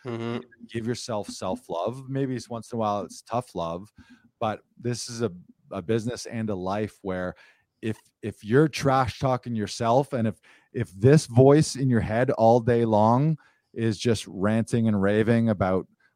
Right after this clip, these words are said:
Speaker 2: why you can't do this or why you shouldn't do this or why you're not able, or, like, any limiting belief or trash talk,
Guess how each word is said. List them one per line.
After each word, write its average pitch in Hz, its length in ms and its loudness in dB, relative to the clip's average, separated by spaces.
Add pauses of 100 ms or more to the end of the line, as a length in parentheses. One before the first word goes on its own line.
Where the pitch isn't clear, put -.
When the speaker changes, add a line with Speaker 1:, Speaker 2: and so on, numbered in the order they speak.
(100)
Speaker 2:
why 101 240 2
you 107 160 2 (420)
can't 127 260 2
do 113 160 4
this 117 340 8
or 98 80 0
why 107 160 4
you 113 120 4
shouldn't 113 340 0
do 110 180 2
this 113 420 4
or 92 160 6
why 101 240 4
you're 107 140 2
not 110 200 2
able, 110 320 4
or, 92 220 4
like, 90 160 -6 (300)
any 160 260 6
limiting 127 600 2
belief 107 640 -4
or 98 200 -2
trash 107 540 -6
talk, 113 340 -2